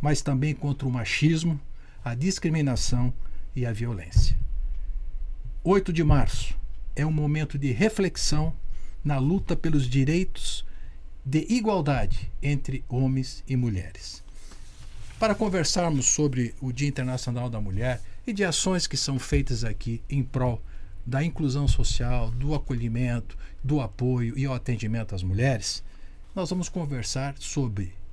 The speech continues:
primeiro, você sabe o que é pobreza menstrual? Você conhece o programa Absorvendo Amor? E também vamos conversar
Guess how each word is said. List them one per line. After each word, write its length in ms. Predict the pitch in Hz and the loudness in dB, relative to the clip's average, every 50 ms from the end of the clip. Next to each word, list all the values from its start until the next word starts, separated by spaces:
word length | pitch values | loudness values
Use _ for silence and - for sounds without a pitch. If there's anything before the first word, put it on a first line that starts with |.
| - - - | -10 -10 -6
primeiro, 380 | - 175 160 135 113 - - - - - - - - - - - - - - - - - - - | -4 0 2 2 2 0 -2 -8 -12 -12 -12 -14 -14 -14 -14 -16 -16 -16 -16 -16 -16 -16 -8 -6
você 220 | 175 - - 185 | -4 -2 -2 -2
sabe 280 | - - 220 214 190 170 | -2 0 0 0 0 0
o 20 | |
que 100 | - 160 | 0 -2
é 60 | 151 | -2
pobreza 500 | - - 131 117 117 135 143 135 117 123 | -2 -2 -2 -2 0 0 0 0 0 0
menstrual? 540 | 110 117 107 - - - 110 127 135 123 - - - - - - - - - - - - - - - - - - - - - - | -2 -2 -4 -4 -4 -6 -4 -4 -4 -6 -8 -10 -14 -14 -14 -12 -12 -12 -12 -14 -14 -16 -16 -16 -18 -18 -18 -16 -16 -16 -14 -8
Você 140 | - - | -8 -6
conhece 400 | - - 175 175 185 180 - - | -4 -2 -2 0 0 0 -2 -2
o 40 | 147 | -4
programa 460 | - 131 120 110 127 135 131 117 113 - | -4 -4 -2 0 2 2 2 0 0 -2
Absorvendo 600 | - 123 117 - - - 113 107 113 127 117 101 98 | -4 -4 -4 -4 -4 -4 -4 -2 -2 -2 -2 -2 -2
Amor? 260 | 95 110 131 135 - - - - - - - - - - - - - - - - - - - - - - - - - - - - - - | -4 -4 -4 -6 -6 -8 -10 -10 -12 -12 -12 -14 -16 -16 -16 -16 -16 -16 -16 -16 -16 -16 -16 -16 -16 -16 -16 -16 -16 -16 -18 -18 -8 -6
E 80 | 214 214 | -4 -2
também 280 | 208 - 202 196 196 185 | 0 0 0 0 0 0
vamos 220 | 196 190 185 - | 0 -2 -2 -2
conversar 640 | - 190 170 170 165 147 - - 180 175 175 170 | -4 -4 -4 -2 -2 -2 -2 0 0 0 -2 -4